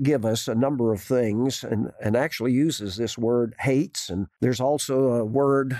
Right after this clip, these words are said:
uh, called an abomination that, uh, is es-, especially obnoxious and bad to God. But here are a few of the things, uh,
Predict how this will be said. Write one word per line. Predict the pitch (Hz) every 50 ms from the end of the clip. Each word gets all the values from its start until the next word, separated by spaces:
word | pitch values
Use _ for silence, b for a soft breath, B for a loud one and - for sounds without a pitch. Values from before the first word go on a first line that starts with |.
| - -
uh, | 107 107
called | - - 131 131 123 127 123
an | 120 113
abomination | 110 98 87 131 139 147 147 143 139 123 123 135 147 160 156 - - 104 113 127 123
that, | 113 113 113 113 - _ _ _ _ -
uh, | 120 117 113 113
is | 123 123 110 135
es-, | 127 - - - _ -
especially | - - - - - 185 233 247 202 - - 120 107 92 85 87 92 - _ _ - -
obnoxious | 127 131 117 131 131 139 151 156 147 - - - - 107 95 92 - -
and | 127 117 113 95
bad | 127 131 143 139 127 110 107 104 104 - - 107 -
to | - 117
God. | 101 117 127 127 117 104 98 95 117 139 147 135 _ _ _ _ _ -
But | 180 185
here | 208 285 247 175
are | 123 107 127 151 -
a | 123 113
few | - 196 208 175
of | 131 107
the | 110 104
things, | - 135 110 110 120 151 165 143 127 - -
uh, | 104 101 107 107